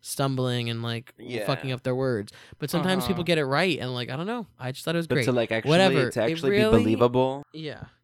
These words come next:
Speaker 1: exactly.
Speaker 3: I'm saying that this scene was, like, a seven, maybe a seven and a half, an eight, and then that president scene was, like, the eight or nine that I was
Speaker 1: Okay,
Speaker 3: looking
Speaker 1: and
Speaker 3: for.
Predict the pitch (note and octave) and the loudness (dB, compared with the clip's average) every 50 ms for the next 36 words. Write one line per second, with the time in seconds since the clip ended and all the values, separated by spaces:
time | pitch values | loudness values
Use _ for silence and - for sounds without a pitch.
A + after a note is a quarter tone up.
0 | _ D3+ D3+ D3 C#3+ C3 A#2+ A#2+ - D3 C3 D3 E3 G3 - - G#3+ G3+ G3 G3 | _ -16 -14 -12 -10 -12 -12 -12 -14 -14 -6 -4 -4 -4 -4 -2 -2 0 0 0
1 | F#3+ E3+ E3+ E3 E3 E3 - - F#3+ F3 F3 E3+ E3 D3+ C#3 C#3+ C3+ C3 - C3+ | -2 -2 -2 -4 -6 -6 -8 -8 -8 -8 -6 -6 -6 -6 -4 -6 -6 -6 -6 -10
2 | - - - E3+ D3+ D3 D3 D3 C#3+ C#3+ C#3+ C#3+ C#3 C#3 C3+ C3+ C3 - - D3+ | -12 -6 -4 -2 -2 -2 -2 -6 -6 -6 -6 -6 -6 -6 -6 -6 -8 -6 -6 -8
3 | C3 B2+ B2+ B2+ B2 B2+ C3+ C3 B2+ - - B2 - - C#3+ C#3 C#3+ D3+ D#3 - | -6 -6 -8 -8 -6 -6 -4 -4 -4 -6 -8 -12 -10 -8 -8 -6 -6 -8 -8 -10
4 | _ C#3 C3+ C3 B2+ B2+ B2 B2 B2 - - D3 C#3 C3 C3 C3+ C3 B2 - C#3+ | _ -10 -8 -6 -6 -6 -6 -6 -8 -6 -8 -8 -8 -8 -8 -12 -12 -12 -12 -10
5 | B2+ B2+ B2 B2 A#2+ A#2 A#2+ A#2+ A#2 A#2 - - A#2+ - - C3+ C3+ - B2+ A#2+ | -10 -8 -8 -8 -8 -8 -6 -8 -8 -8 -10 -12 -14 -12 -12 -12 -14 -12 -12 -12
6 | A#2+ A#2+ A#2+ A#2+ A#2+ A#2 A2+ A#2 A#2 G#2+ A#2+ C#3 C#3 C#3+ C3+ A#2+ A2 A#2 A2+ G2+ | -10 -10 -10 -10 -10 -10 -10 -10 -10 -8 -6 -6 -4 -2 -2 -2 -2 -4 -4 -2
7 | C3 C3 B2+ A#2+ A#2+ A#2+ A#2 | -2 -2 -2 -4 -8 -10 -16